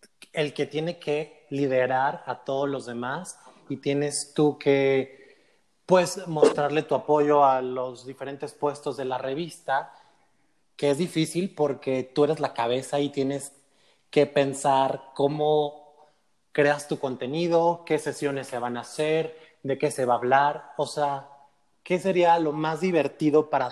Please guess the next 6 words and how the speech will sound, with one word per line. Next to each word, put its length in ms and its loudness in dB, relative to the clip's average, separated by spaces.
ti 300 -8
de, 880 -6
de 120 2
este 240 -4
puesto? 520 -2
O, 580 -2